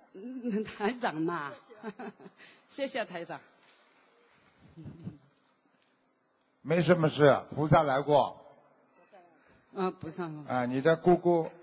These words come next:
Speaker 2: 你姑姑啊，
Speaker 1: 啊。
Speaker 2: 你这个姑姑寿很长的。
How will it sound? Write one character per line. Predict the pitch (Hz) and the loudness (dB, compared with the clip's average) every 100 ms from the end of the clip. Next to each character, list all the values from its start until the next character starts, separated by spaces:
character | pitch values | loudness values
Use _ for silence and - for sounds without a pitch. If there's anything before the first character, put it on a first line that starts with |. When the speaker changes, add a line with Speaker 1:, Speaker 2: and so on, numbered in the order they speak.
| - | -8
Speaker 2:
你 | 135 | -6
姑 | 127 175 | 2 2
姑 | 160 165 | 4 2
啊， | 147 104 - - | 2 2 -6 -10
Speaker 1:
啊。 | 196 180 | -4 -2
Speaker 2:
你 | 127 | -2
这 | 156 | -2
个 | 160 | 0
姑 | 160 165 | 0 0
姑 | 156 156 | 0 0
寿 | - 156 | 0 -2
很 | 120 104 | -2 -8
长 | - 101 113 | -12 -10 -4
的。 | 120 101 | -2 -2